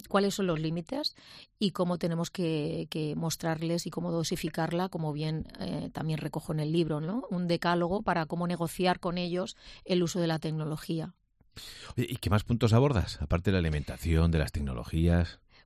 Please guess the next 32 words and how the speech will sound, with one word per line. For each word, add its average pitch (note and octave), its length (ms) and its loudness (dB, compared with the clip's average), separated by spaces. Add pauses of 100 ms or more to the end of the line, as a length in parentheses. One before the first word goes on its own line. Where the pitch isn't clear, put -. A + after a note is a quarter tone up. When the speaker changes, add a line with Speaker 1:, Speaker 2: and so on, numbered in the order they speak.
Speaker 1:
Pues F#3 300 0
abordo F3 360 2
también F#3 340 2
el F3+ 140 0
tema F3 220 0
del E3 120 0
descanso, G3+ 680 -4 (120)
el D#3+ 140 -6
sueño, F#3 440 -4 (180)
que E3 220 -2
es, - 260 -4
eh, D#3+ 500 -2 (200)
vital E3 560 0 (100)
para F3+ 180 2
poder D#3+ 240 2
funcionar, E3+ 680 -2 (280)
funcionar E3 520 -2
en G#3 60 2
nuestro E3+ 280 0
día D#3+ 200 2
a D#3 40 0
día. F#3 320 0 (480)
Toco F#3 220 0
también F3 240 -2
el D#3+ 100 0
tema E3+ 180 0
de E3 60 2
las D#3+ 180 0
emociones A3 600 2
en F#3+ 100 -2
el E3+ 80 0
aprendizaje. E3 840 -2